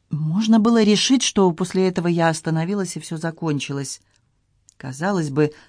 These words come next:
эта шокирующая информация, запланированное им убийство, должна была меня остановить, но я не прекратила. Мне надо было ещё, как алкоголику в запое.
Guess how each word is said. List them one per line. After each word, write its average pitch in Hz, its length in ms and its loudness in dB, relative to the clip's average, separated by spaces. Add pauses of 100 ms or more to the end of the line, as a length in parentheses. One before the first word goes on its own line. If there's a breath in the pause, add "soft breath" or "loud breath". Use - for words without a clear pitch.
эта 170 200 -4
шокирующая 165 720 -2
информация, 165 800 -2 (200 loud breath)
запланированное 165 1000 2
им - 180 -4
убийство, 170 560 -2 (420 soft breath)
должна 139 460 -6
была 170 160 -2
меня 175 300 -2
остановить, 180 640 -6 (200 soft breath)
но 151 120 -4
я 151 180 -2
не 156 240 0
прекратила. 160 760 -8 (680)
Мне 147 420 -4
надо 151 360 0
было 151 220 0
ещё, 151 560 -2
как 143 240 -8 (240 loud breath)
алкоголику 175 1000 0 (120)
в 143 100 -6
запое. 170 800 -4